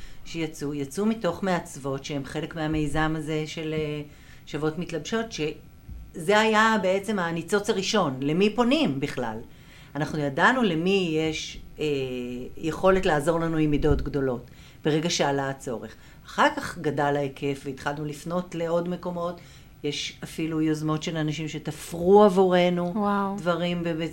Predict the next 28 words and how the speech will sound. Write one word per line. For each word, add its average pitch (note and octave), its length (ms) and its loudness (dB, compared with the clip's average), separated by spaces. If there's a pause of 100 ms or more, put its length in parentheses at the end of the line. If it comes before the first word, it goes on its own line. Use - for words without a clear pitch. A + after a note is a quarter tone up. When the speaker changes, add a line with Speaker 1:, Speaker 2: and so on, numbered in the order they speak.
(140)
Speaker 1:
ב-, E3 60 -6
אם E3+ 220 -6
זה D#3 100 -4
טייצים F3 640 0
או E3+ 60 -2
דברים, E3 440 -2
את F3 120 -6
יודעת E3+ 380 -2
שפתאום F#3 440 -4 (560)
היא F3+ 120 0
יודעת G3 300 4
לעשות A3 280 4
את A3+ 80 4
זה G#3 80 6
במידות F#3+ 400 2
קטנות, A#3 340 4
היא A3+ 100 2
תעשה E3+ 340 2
עכשיו E3 280 2
עבורנו D#3+ 460 0
במידות D#3 420 0
גדולות. D3 380 0
זאת - 340 -18
אומרת, D#3 100 -8
היה E3 180 2
פה B3+ 180 6
הרבה G3+ 280 4
מאוד... A3+ 460 2